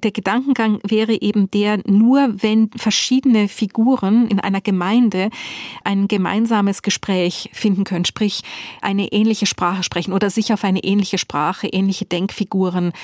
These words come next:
einlassen und sozusagen an den allen teilhaben wollen, äh, kann diese Demokratie funktionieren. Und ich denke, eins der Dinge, die wir jetzt ganz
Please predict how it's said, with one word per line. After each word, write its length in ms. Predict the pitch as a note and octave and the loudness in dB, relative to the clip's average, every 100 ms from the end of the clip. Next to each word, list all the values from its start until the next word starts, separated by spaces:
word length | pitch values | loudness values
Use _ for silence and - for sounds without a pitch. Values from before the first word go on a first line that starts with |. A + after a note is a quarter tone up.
| - - | -16 -8
einlassen 680 | F3+ A3 A3+ F3 - - F#3 | -2 0 0 0 -4 -2 -2
und 160 | F3+ E3+ | -2 -4
sozusagen 640 | F#3+ G3+ F3 D#3+ E3 F#3 - | -2 -2 -2 -2 -2 -4 -4
an 180 | F#3+ G3 | -4 -2
den 280 | F#3+ F#3 | -2 -2
allen 360 | F#3+ G#3 G#3 E3 | 0 2 2 0
teilhaben 680 | - E3+ D#3+ E3+ E3 E3+ E3 | -2 -4 -4 -4 -4 -4 -2
wollen, 320 | F3 F3+ G#3 - - - | -2 -2 -2 -4 -14 -6
äh, 100 | G3 | -4
kann 300 | - - G#3 | -2 0 0
diese 220 | G#3 G3+ | 2 0
Demokratie 540 | G3+ F#3+ F#3 F3+ - F3+ | 0 0 -2 -4 -6 -6
funktionieren. 680 | F#3+ E3+ - E3+ E3 E3+ E3+ - - - - | -4 -2 -4 -4 -4 -4 -4 -10 -14 -14 -6
Und 340 | - G3 - - | 0 0 -2 -12
ich 220 | - - | -10 -6
denke, 380 | - F#3 - G3 | -4 -4 -4 -4
eins 260 | F3+ G#3+ - | -2 -4 -4
der 160 | F3+ | -6
Dinge, 340 | - G3 G#3 G3+ | 0 2 2 2
die 200 | G3 F#3+ | -2 -2
wir 120 | F#3+ | -2
jetzt 320 | - - - | -2 -6 -6
ganz 400 | D3+ G3+ G#3+ - | -4 -2 -4 -8